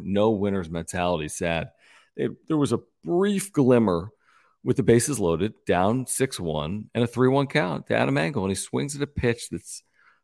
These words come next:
borderline pitch. It's low. It should have been a ball. I think it would have been called a ball, and he pops out to first with Fernando Tatis Junior on deck.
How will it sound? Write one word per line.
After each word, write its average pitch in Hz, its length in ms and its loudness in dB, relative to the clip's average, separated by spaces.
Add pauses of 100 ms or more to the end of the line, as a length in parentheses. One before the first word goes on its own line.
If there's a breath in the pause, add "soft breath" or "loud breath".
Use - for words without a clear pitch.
(140)
borderline 110 500 4
pitch. 85 280 -6
It's 107 120 -10
low. 95 540 0
It - 80 -14
should 135 180 0
have 113 60 4
been 104 80 2
a 90 40 0
ball. 85 300 0
I 85 80 -6
think 104 160 -4
it 82 80 -4
would 98 120 0
have 92 40 -2
been 98 120 -4
called 101 180 2
a 85 80 -4
ball, 80 260 -2
and 85 80 -4
he 117 80 -4
pops - 500 -6
out 98 200 -4
to - 80 -14
first 95 380 -6
with 101 100 -20
Fernando 87 340 -4
Tatis 95 380 -8
Junior 90 320 -4
on 80 140 -4
deck. 82 420 -4